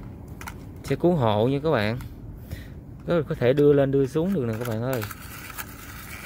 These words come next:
Ồ, wow, wow, đây là những xe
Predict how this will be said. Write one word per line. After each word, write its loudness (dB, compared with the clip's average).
Ồ, -6
wow, 6
wow, -2
đây 0
là -2
những -4
xe -2